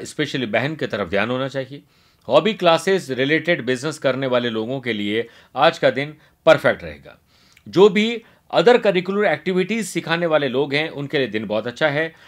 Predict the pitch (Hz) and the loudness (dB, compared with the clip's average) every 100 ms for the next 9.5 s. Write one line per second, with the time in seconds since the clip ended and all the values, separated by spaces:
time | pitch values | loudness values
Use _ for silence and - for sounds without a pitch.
0 | - 143 170 185 175 170 175 190 202 214 | -6 2 4 6 4 2 0 0 -2 -2
1 | - - _ _ - 113 170 202 185 160 | -6 -16 _ _ -4 4 6 4 2 0
2 | 123 147 143 120 92 85 80 - _ _ | 4 6 4 0 -2 -8 -12 -20 _ _
3 | _ _ - 101 214 233 135 113 - 127 | _ _ -4 6 6 6 0 -2 -2 -2
4 | 127 - _ 127 170 190 151 147 156 175 | -2 -8 _ 2 2 4 4 4 4 4
5 | 165 - 190 226 196 _ _ _ _ _ | 2 2 4 4 0 _ _ _ _ _
6 | - 143 170 196 180 175 143 143 147 143 | -6 2 2 2 -2 0 2 2 2 2
7 | 151 151 101 101 135 139 123 101 92 87 | 2 0 -4 2 4 4 2 0 -6 -10
8 | 80 80 - 143 139 175 156 165 147 151 | -14 -16 -10 -8 4 6 6 2 2 2
9 | 151 160 175 247 277 | 2 0 4 6 6